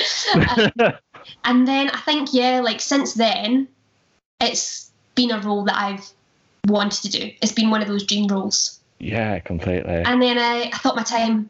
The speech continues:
Speaker 1: had come and gone with it, 'cause I auditioned and I got to the final for Eponine, like, maybe the first two years out of drama school and never got it. And I thought,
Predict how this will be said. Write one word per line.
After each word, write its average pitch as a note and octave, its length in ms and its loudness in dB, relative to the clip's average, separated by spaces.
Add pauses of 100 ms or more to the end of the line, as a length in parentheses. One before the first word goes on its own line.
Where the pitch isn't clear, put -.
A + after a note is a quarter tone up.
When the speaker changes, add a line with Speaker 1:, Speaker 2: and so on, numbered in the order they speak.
Speaker 1:
had G#3 140 0
come A#3 160 2
and G#3+ 100 0
gone A#3 160 2
with F#4+ 180 0
it, - 180 -4
'cause A#3+ 140 2
I A#3 220 2
auditioned A3 460 0
and A3 80 0
I A3 60 0
got A#3 200 -2
to A#3+ 80 -6
the A3+ 80 -6
final G#3+ 540 2 (960)
for A#3 100 2
Eponine, G#3+ 580 2 (140)
like, G#3 140 2
maybe G#3+ 160 2
the G#3 80 0
first - 580 -2
two A3 140 2
years G#3 520 2
out G#3 80 -4
of G#3 60 -4
drama G#3+ 240 0
school B3+ 280 2
and B3 100 0
never G#3+ 160 -6
got A3+ 320 0
it. B3 60 0
And A3 80 -4
I - 40 -8
thought, G#3 340 0